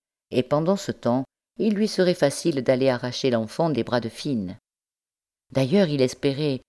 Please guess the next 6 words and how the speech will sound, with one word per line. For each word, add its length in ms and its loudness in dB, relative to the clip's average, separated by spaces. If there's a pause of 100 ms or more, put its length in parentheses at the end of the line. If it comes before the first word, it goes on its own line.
(220)
que, 480 0
la 160 0
préfecture 680 -2
se 160 -6
trouvant 480 -4
voisine, 680 -2